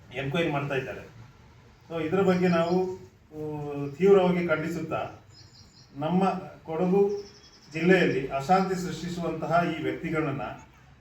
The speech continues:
ಪ್ರಥಮವಾಗಿ ಅಂಥವ್ರನ್ನ ಗಡಿವಾಣ ಹಾಕಿ, ಗಡೀಪಾರು already ಅವರು ಬಾಂಬೆಯಲ್ಲಿದ್ದಾರೆ, ಅವ್ರನ್ನ ಕೊಡಗಿಗೆ ಬರದಾಗೆ ಮಾಡಬೇಕು.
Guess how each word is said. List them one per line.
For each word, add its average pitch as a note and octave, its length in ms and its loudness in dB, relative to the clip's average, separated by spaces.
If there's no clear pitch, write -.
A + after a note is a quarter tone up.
ಪ್ರಥಮವಾಗಿ G3 760 2
ಅಂಥವ್ರನ್ನ F#3 500 2
ಗಡಿವಾಣ F3 380 2
ಹಾಕಿ, F3+ 220 4
ಗಡೀಪಾರು F3 600 0
already F3 460 0
ಅವರು G3 180 4
ಬಾಂಬೆಯಲ್ಲಿದ್ದಾರೆ, F3 640 4
ಅವ್ರನ್ನ D#3+ 200 0
ಕೊಡಗಿಗೆ F3+ 420 0
ಬರದಾಗೆ F3+ 400 4
ಮಾಡಬೇಕು. - 640 -4